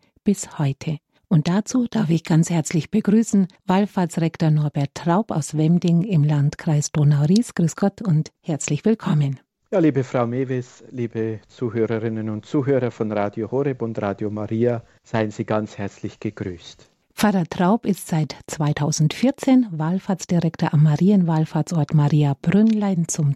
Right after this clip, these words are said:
Speaker 1: Trost in Wemding im Landkreis Donau-Ries.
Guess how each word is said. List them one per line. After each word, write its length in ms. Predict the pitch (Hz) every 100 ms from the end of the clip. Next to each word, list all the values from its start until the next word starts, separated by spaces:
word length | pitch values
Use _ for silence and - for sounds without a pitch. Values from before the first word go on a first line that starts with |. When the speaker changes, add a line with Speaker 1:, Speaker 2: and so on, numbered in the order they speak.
| -
Speaker 1:
Trost 540 | 156 160 208 - - _ _
in 280 | 202 165 156
Wemding 540 | 151 156 165 160 165 - -
im 140 | 202
Landkreis 580 | 170 143 135 - 156 156
Donau-Ries. 640 | - 151 170 165 143 143